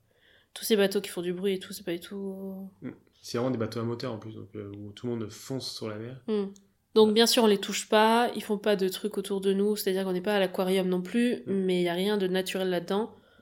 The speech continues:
Speaker 1: À refaire, moi je referais pas. Si j'avais vu comme ça, j'y serais pas allée.
Speaker 2: Mm.
Speaker 1: Toi, t'as beaucoup aimé, t'as pu vraiment retourner nager et tout, tu l'as fait deux fois, non ?
Speaker 2: Ouais. Puis tu peux, tu sautes vraiment en pleine mer, c'est, euh.
Speaker 1: Mais, euh, bon.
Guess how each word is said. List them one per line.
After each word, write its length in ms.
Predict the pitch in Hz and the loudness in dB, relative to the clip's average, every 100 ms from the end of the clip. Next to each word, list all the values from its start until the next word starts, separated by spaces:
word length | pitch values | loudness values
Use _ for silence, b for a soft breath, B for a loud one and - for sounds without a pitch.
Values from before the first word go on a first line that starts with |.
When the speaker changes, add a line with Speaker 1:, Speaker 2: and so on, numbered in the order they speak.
| B B - | B B -4
Speaker 1:
À 120 | 180 | 0
refaire, 300 | 175 180 214 | 0 -2 -2
moi 100 | 185 | -2
je 60 | 175 | -4
referais 300 | 175 190 185 | -8 -10 -8
pas. 160 | 175 | -8
Si 140 | 180 190 | -6 -4
j'avais 220 | 180 180 | -2 -2
vu 220 | 202 202 | -4 -8
comme 220 | 202 190 | -6 -8
ça, 340 | 190 202 226 - _ _ | -4 -6 -6 -12 _ _
j'y 100 | - - | -16 -10
serais 160 | - | -8
pas 140 | 190 190 | -8 -6
allée. 220 | 185 190 - | -6 -10 -14
Speaker 2:
Mm. 80 | - - - _ _ - | -16 -18 -20 _ _ -6
Speaker 1:
Toi, 100 | 247 | 2
t'as 120 | 233 | 6
beaucoup 260 | 208 226 269 | 6 4 4
aimé, 320 | 233 233 233 | 4 4 2
t'as 140 | 214 196 | 2 0
pu 560 | - 220 214 208 202 | -2 -4 0 0 0
vraiment 440 | 196 208 214 208 196 | 0 0 0 0 0
retourner 380 | 202 208 208 | -2 -2 0
nager 320 | 202 196 202 202 | 2 2 0 -2
et 40 | |
tout, 120 | - | -4
tu 120 | 214 196 | -8 -6
l'as 40 | |
fait 120 | 190 | -6
deux 120 | 180 | -8
fois, 160 | 196 247 | -8 -8
non ? 200 | 226 233 | -8 -8
Speaker 2:
Ouais. 120 | 131 - b b b b _ | -10 -12 b b b b _
Puis 100 | - | -20
tu 80 | - | -4
peux, 100 | 120 | -4
tu 140 | 117 | -4
sautes 160 | - 120 | -4 -2
vraiment 200 | 113 123 | -2 -4
en 40 | |
pleine 220 | 117 120 110 | -2 -2 -2
mer, 560 | 117 127 131 131 - | -4 -6 -8 -12 -18
c'est, 180 | - - | -20 -16
euh. 360 | 104 101 101 104 101 _ _ - | -16 -16 -18 -20 -20 _ _ -14
Speaker 1:
Mais, 440 | 208 202 196 190 185 | -8 -4 -4 -4 -4
euh, 180 | 180 180 | -6 -6
bon. 160 | 170 | -8